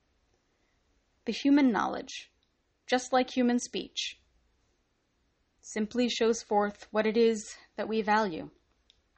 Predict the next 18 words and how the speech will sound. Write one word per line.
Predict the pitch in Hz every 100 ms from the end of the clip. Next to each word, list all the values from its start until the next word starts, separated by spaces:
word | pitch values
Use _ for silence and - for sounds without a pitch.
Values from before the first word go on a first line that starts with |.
| _ _ - - -
For | -
wisdom | 214 254 277 240 180 156 - - -
is | 220 208
not | 240 262 -
that | 220 233 233
which | 240 -
we | 233
dig | 196 196 185
out | - 233 190 - -
and | 208
refine | 202 - 262 240 202 185
and | 190 202
cut | - 269 - - -
to | 240
our | 196 196
tastes | - 240 190 - - - -
and | 214 208
set | - 254 -